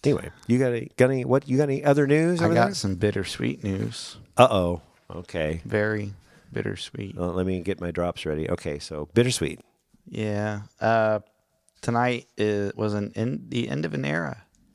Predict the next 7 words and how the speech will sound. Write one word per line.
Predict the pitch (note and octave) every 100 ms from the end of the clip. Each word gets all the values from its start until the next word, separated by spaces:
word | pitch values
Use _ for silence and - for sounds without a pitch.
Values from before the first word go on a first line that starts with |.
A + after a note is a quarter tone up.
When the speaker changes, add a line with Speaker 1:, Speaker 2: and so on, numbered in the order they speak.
| - _
Speaker 1:
Tonight? | - B2 B2+ E3 D4 - _ -
Speaker 2:
At | A2
the | A2+
Springfield | - A#2+ A2 A2 G#2+
National | G#2+ F#2+ - G#2
Weather | G2 -
Service. | - G2+ - - - -